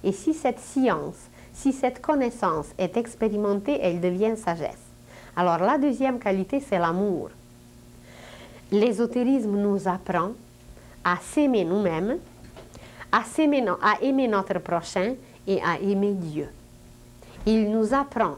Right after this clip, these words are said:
avant tout de connaître la divinité de l'amour et de la faire naître en nous. Et qui est cette divinité d'amour ? Eh bien, c'est le Christ. C'est lui qui est le Fils. Et qu'est-ce que c'est le Fils ?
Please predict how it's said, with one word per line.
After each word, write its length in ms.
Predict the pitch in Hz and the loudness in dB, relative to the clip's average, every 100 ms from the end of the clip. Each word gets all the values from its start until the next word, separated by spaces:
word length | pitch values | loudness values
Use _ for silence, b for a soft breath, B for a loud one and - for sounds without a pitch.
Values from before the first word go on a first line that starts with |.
| 175 | -2
avant 400 | 185 190 277 269 | 0 2 0 0
tout 260 | - 208 262 - - - B B B | -2 -6 -6 -16 -20 -20 B B B
de 180 | 185 185 | 0 0
connaître 760 | 185 - 285 277 277 190 156 160 | 0 2 2 4 2 0 -2 -4
la 280 | 156 156 160 | -2 0 0
divinité 640 | 160 233 247 254 247 233 | 0 2 4 2 2 0
de 100 | 185 | 2
l'amour 520 | 185 160 165 175 226 - B B B | 2 2 -2 -4 -6 -10 B B B
et 100 | 208 | 0
de 140 | 190 214 | 2 4
la 180 | 202 | 2
faire 420 | 185 - 254 262 233 | 0 -2 0 0 0
naître 720 | 190 185 226 285 - 214 - | -2 0 -2 -4 -4 -4 0
en 140 | 214 | 0
nous. 300 | 220 214 165 - B B B | 2 0 -2 -6 B B B
Et 100 | 233 | -2
qui 300 | 233 311 202 | 2 2 2
est 80 | |
cette 280 | - 185 185 | 0 -2 -2
divinité 520 | 175 175 180 185 196 | -2 0 0 0 0
d'amour ? 460 | 170 165 170 190 254 - B B | 2 0 0 -2 -2 -6 B B
Eh 100 | 202 | 0
bien, 260 | 196 277 285 | 2 0 0
c'est 160 | - | -2
le 100 | 190 | -2
Christ. 480 | 220 311 302 - - 160 - - - | 0 0 0 -6 -14 -16 -18 -20 -18
C'est 220 | - 277 | -2 2
lui 280 | 262 311 320 | 4 4 2
qui 160 | - | 0
est 80 | 185 | 0
le 100 | 170 | 2
Fils. 380 | 175 - 196 - - B | -2 -4 -6 -8 -16 B
Et 140 | 240 | -2
qu'est-ce 260 | 240 320 - | 2 0 -2
que 100 | 233 | -4
c'est 180 | - 247 | 0 2
le 100 | 190 | 0
Fils ? 380 | - 277 320 | 0 -2 -2